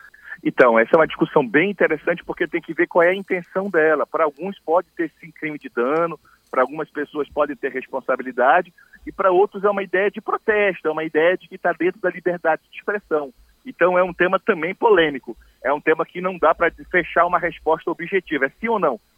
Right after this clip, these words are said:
Há as duas posições sustentadas pela doutrina, umas defendendo que tá na liberdade de expressão e outras dizendo que não, que é, é, o, cruzou a fronteira, que aí já é, é um símbolo da República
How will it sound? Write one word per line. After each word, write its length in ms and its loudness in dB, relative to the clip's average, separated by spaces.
Há 200 6
as 80 -2
duas 260 0
posições 560 -4
sustentadas 720 -4
pela 200 -4
doutrina, 480 -6
umas 240 -2
defendendo 440 -2
que 120 -20
tá 180 4
na 100 2
liberdade 480 -2
de 80 -14
expressão 480 -4
e 80 -4
outras 220 -2
dizendo 240 -6
que 120 -14
não, 260 -2
que 160 -6
é, 380 0
é, 60 0
o, 220 -6
cruzou 400 -2
a 60 0
fronteira, 580 -6
que 140 -4
aí 240 -4
já 360 0
é, 320 -4
é 80 -6
um 100 -8
símbolo 340 -8
da 120 -2
República 580 -6